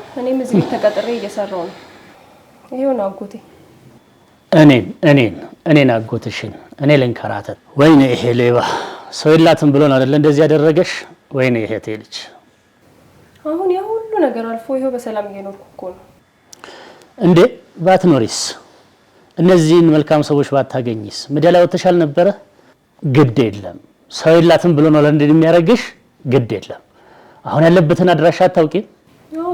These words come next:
Speaker 1: ፈልጌው አላውቅም። ከዚህ በኋላ ምን ይሰራልኛል? ትቼዋለሁ።
Speaker 2: አንቺ ብትተዩ እኔ አልተውም። እኔ ያለበትን ፈልጌ ጉድ ካላረኩት ወንድ አይደለሁም። አላወቀኝማ።
Speaker 1: አሁን አልፎ አትበሳጭ አልኩህ እኮ አጎቴ፣ የባሰ ያመሃል።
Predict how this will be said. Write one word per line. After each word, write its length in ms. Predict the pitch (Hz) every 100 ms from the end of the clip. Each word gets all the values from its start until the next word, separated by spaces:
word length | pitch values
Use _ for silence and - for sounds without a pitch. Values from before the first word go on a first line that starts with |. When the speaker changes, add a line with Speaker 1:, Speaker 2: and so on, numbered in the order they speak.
| 330
Speaker 1:
ፈልጌው 440 | 311 277 247 262
አላውቅም። 400 | 233 208 202 220 240
ከዚህ 280 | 403 392
በኋላ 240 | 359 349 311
ምን 180 | 302 302
ይሰራልኛል? 560 | - 214 196 190 202 208
ትቼዋለሁ። 520 | 196 - 240 185 - _ -
Speaker 2:
አንቺ 280 | 147 147 - 160
ብትተዩ 500 | 165 170 - 160 160 226 - _ _ _ 190
እኔ 140 | 160
አልተውም። 480 | 135 113 - 104 92 - _ _ _ -
እኔ 200 | 156 170
ያለበትን 760 | 202 185 165 180 175 196 185
ፈልጌ 440 | - 170 160 156 135 156 123
ጉድ 240 | 123 151 190
ካላረኩት 720 | 180 151 143 143 - 190 220 - -
ወንድ 280 | 123 139 175
አይደለሁም። 500 | 123 107 98 98 98 - -
አላወቀኝማ። 760 | 127 135 127 123 117 110 110 117 - - _ _ _ _ 302
Speaker 1:
አሁን 300 | 320 381 370
አልፎ 200 | 359 330 311
አትበሳጭ 520 | 294 262 269 294 285
አልኩህ 260 | 214 - 208
እኮ 140 | -
አጎቴ፣ 300 | 202 202 208 226
የባሰ 300 | 240 262 277
ያመሃል። 380 | 269 190 190